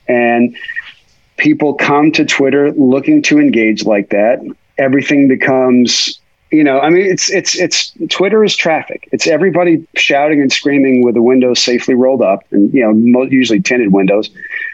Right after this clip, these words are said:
Um, you roll all the windows down and let everybody actually meet face to face, they're suddenly a lot brave. But, uh, with the politically charged climate that we're in, you take a figure like Brittany Griner, who, again, just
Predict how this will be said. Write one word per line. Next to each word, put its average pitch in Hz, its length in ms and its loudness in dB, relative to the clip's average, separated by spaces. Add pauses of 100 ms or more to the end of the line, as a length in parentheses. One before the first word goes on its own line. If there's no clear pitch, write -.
(240)
Um, 120 640 0 (240)
you 127 120 2
roll 160 220 2
all 151 160 0
the 139 60 0
windows 139 360 0
down 139 420 0
and 123 180 2
let 131 120 2
everybody 123 500 0
actually 123 280 0
meet 117 160 0
face 123 260 -2
to 120 100 -6
face, 151 320 -2
they're 120 100 -2
suddenly 123 320 2
a 113 80 2
lot 110 260 0
brave. 135 480 0
But, - 240 -2 (800)
uh, 127 480 0 (440)
with 147 220 0
the 143 60 -2
politically 156 500 0
charged 151 360 0
climate 143 360 0
that 147 240 -2
we're 143 160 2
in, 120 240 2
you 123 80 2
take 123 220 -4
a 120 40 -2
figure 131 420 0
like 110 260 -2
Brittany 131 280 0
Griner, 120 600 -2 (100)
who, 117 400 2
again, 123 400 -2
just - 240 -4